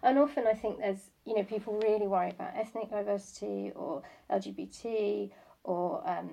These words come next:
gender. And then obviously there is running through all of that, the class and, and socioeconomic representation,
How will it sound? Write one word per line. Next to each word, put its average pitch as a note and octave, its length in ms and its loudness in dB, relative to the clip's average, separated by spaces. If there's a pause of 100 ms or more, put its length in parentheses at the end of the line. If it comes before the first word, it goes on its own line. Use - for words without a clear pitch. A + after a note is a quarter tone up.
(160)
gender. G3+ 560 0
And G3+ 180 -4
then F#3+ 340 -2
obviously G3+ 360 -4
there G3+ 220 0
is G3 380 -2 (120)
running G3+ 280 0
through G3+ 300 -2
all A3+ 240 2
of - 140 -8
that, - 360 -8 (200)
the G#3+ 100 -6
class G3+ 520 -4
and, G#3 280 -8
and G#3+ 160 -10
socioeconomic G3 840 -6 (100)
representation, - 840 -10